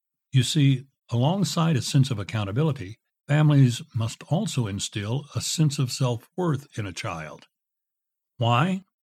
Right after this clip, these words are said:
Because accountability and a sense of self-worth form a synergistic bond in healthy adults. Since the connection between the two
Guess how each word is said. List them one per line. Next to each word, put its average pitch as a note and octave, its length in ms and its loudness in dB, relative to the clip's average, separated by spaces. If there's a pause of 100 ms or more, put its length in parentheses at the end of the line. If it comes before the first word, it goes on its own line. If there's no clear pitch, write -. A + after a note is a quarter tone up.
(240)
Because A#2+ 320 0
accountability B2+ 920 -2 (120)
and D#3+ 380 2 (120)
a A#2 80 0
sense - 420 0
of A2+ 120 -4
self-worth C3 760 -2 (500)
form E3 400 6 (100)
a G#2+ 300 0
synergistic D#3+ 1200 -2
bond G2+ 560 -4 (180)
in B2 200 6
healthy C#3 520 0 (100)
adults. A2+ 580 -4 (920)
Since - 420 0
the G#2 260 -4 (240)
connection D#3 400 2
between B2 340 2
the G#2 80 -4
two A2 340 0